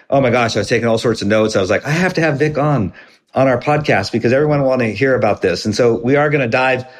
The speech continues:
a lot deeper sort of into patient experience from a physician point of view, from a physician leader. So it's gonna be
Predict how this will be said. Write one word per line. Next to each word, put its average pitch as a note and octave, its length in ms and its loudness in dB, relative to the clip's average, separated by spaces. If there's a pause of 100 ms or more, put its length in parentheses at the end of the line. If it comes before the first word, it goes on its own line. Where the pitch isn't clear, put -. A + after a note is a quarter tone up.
(140)
a B2+ 80 0
lot C3 240 2
deeper A2+ 500 0 (120)
sort B2+ 260 0
of A#2 60 0
into A#2 360 2 (220)
patient C#3+ 300 0
experience C#3 420 -2
from A#2+ 180 -2
a G2+ 60 0
physician A#2 680 0
point A2 240 0
of F#2 80 -2
view, G2 180 0
from G2+ 160 -4
a G2 80 0
physician A2+ 520 0
leader. F2 260 2
So G#2+ 120 0
it's G2 120 -2
gonna A2 160 2
be G2 340 -2